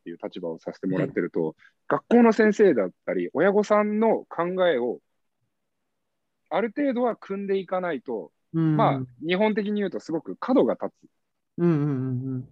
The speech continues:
Speaker 2: うん。
Speaker 1: うん。で、えっと、結局、やっぱり、えっと、今、うちはあんまりその、まあ、特別指定って言うんですけれども、その学生のうちから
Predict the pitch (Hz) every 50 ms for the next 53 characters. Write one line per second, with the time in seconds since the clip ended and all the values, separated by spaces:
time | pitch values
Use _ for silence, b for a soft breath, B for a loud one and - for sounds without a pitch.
0 | _ 156 151 127 104 90 90 - - 160 190 196 202 196 202 196 196 196 196 196
1 | 190 170 160 175 160 - - 165 160 160 156 147 - 165 - 185 165 - 180 175
2 | 175 175 170 - 170 - - 160 127 104 92 85 - _ 131 120 110 _ 120 120
3 | 123 156 151 127 113 101 95 98 107 110 - - 120 113 110 113 - 135 135 127
4 | 123 120 110 - 117 113 110 113 - 170 175 151 - 160 180 196 185 - 196 175
5 | - - 113 - - _ 98 101 - _ _ - - 87 95 92 92 92 - 95
6 | 90 120 120 165 135 131 117 117 110 117 - - - 185 220 214 170